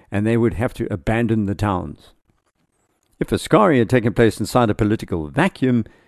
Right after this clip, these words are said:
it may have worked, but as we all know, politics was very much on the commanders' minds as the men prepared to go into attack. Joubert briefed the officers.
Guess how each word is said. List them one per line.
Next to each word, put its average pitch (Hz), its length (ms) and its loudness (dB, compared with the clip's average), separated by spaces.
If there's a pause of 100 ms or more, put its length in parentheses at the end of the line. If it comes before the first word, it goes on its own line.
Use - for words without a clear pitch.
(120)
it 90 140 -2
may 98 140 4
have 82 120 0
worked, 117 300 2 (360)
but 98 120 0
as 87 160 0
we 90 120 0
all 90 140 0
know, 95 320 2 (320)
politics - 540 -4 (120)
was 80 120 -12
very 80 200 -2
much 107 280 -2
on 87 40 -10
the 87 60 -10
commanders' 87 500 -4
minds 85 480 -2
as 85 180 -6
the 92 80 -6
men 92 240 -4
prepared 92 340 -6
to - 80 -12
go 92 140 -6
into 82 280 -12
attack. - 480 -14 (540)
Joubert 120 440 4
briefed 123 300 2
the 123 60 -6
officers. - 640 -2